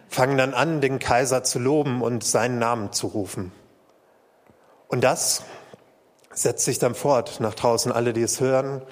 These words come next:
die rufen seinen Namen. Und auch im Alten Testament finden wir eine Parallele, wo dem neuen König bei den Feierlichkeiten eine Schriftrolle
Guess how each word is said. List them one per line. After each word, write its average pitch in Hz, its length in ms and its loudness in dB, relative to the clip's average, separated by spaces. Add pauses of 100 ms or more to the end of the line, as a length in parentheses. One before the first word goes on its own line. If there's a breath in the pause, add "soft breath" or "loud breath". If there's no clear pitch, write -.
(440 loud breath)
die 117 80 -2
rufen 110 340 0
seinen 104 240 -2
Namen. 101 360 -6 (2250 soft breath)
Und 139 180 2
auch 139 120 4
im 156 100 0
Alten 156 280 2
Testament 127 540 0
finden 123 320 -2
wir 117 140 4
eine 113 160 -2
Parallele, 110 640 0 (1200 loud breath)
wo 120 400 2 (520)
dem 113 140 2
neuen 127 340 2
König 131 680 0 (840 soft breath)
bei 113 100 4
den 117 140 0
Feierlichkeiten 123 1040 0
eine 117 180 -2
Schriftrolle 101 680 -2